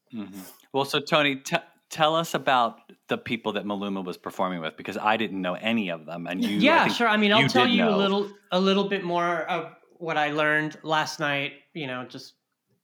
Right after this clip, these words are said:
Speaker 2: listening. And, um, you know, this is, like, a big, uh, this is a big project for Maluma. So the show is called Medallo en el Mapa, which means,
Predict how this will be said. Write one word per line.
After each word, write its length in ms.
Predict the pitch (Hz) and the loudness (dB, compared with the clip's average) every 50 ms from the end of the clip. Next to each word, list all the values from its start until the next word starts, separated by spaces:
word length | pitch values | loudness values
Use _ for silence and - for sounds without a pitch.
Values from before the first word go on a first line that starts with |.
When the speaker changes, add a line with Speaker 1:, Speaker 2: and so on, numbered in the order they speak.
| _ _ _ _ _ _ _ - | _ _ _ _ _ _ _ -8
Speaker 2:
listening. 600 | - 160 160 - - - 156 147 147 160 175 180 | -6 -6 -6 -6 -6 -4 -4 -2 -2 -2 -4 -6
And, 400 | - - 170 156 151 151 151 147 | -6 -4 -4 -2 -2 -4 -4 -2
um, 460 | 160 147 139 135 131 127 123 123 123 - _ _ _ _ _ _ _ _ _ _ _ - | -2 -2 0 -2 -2 -6 -8 -10 -12 -16 _ _ _ _ _ _ _ _ _ _ _ -6
you 120 | 175 160 | -4 -2
know, 120 | 147 143 | -2 -2
this 180 | 135 147 - - | -4 -4 -4 -4
is, 100 | 220 202 | -4 -2
like, 140 | 220 190 - | -2 -2 -2
a 60 | 160 | -4
big, 520 | 135 127 - 160 156 151 151 139 135 - - _ _ _ _ _ _ - | -8 -4 -4 -2 -2 -2 -2 -4 -6 -10 -18 _ _ _ _ _ _ -14
uh, 80 | 151 143 139 - | -14 -14 -14 -12
this 160 | - 165 - 185 | -12 -10 -10 -6
is 80 | 160 | -6
a 60 | 151 | -8
big 400 | 120 - - - 165 160 147 - | -8 -8 -6 -4 -4 -4 -4 -6
project 500 | - - 147 139 139 135 135 127 123 - | -8 -4 -4 -4 -2 -4 -6 -8 -8 -10
for 340 | - - 131 131 127 131 131 - | -12 -8 -6 -4 -4 -4 -4 -6
Maluma. 520 | 131 127 123 120 127 131 127 123 117 120 113 | -8 -6 -6 -4 -4 -6 -4 -4 -6 -6 -8
So 380 | - - 135 123 120 123 127 123 | -8 -8 -6 -6 -6 -6 -8 -6
the 100 | 127 131 | -8 -8
show 320 | 123 - - 190 208 220 208 | -6 -4 0 0 2 2 0
is 100 | 175 139 | -2 -4
called 260 | - 151 143 139 135 | -2 -2 -2 0 0
Medallo 540 | 135 135 131 135 147 147 151 160 170 175 170 | -2 -4 0 0 2 2 2 2 2 0 0
en 120 | 151 143 135 | 0 -2 -4
el 100 | 123 120 | -4 -2
Mapa, 360 | 131 131 123 - 123 113 110 | -2 -2 -2 -2 -4 -4 -4
which 180 | 113 110 - - | -6 -8 -10 -10
means, 300 | 131 123 123 120 113 | -8 -8 -8 -8 -10